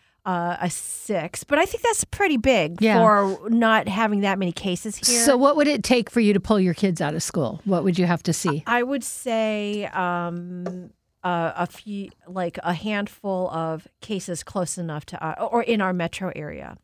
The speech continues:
Speaker 2: Okay,
Speaker 1: you know?
Speaker 2: like ten miles
Speaker 1: <clears throat> Um,
Speaker 2: versus twenty,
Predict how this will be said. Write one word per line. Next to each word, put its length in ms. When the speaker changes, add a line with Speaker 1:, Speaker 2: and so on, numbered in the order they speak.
Speaker 2:
Okay, 180
Speaker 1:
you 40
know? 60
Speaker 2:
like 220
ten 220
miles 560
Speaker 1:
<clears throat> 20
Um, 800
Speaker 2:
versus 320
twenty, 460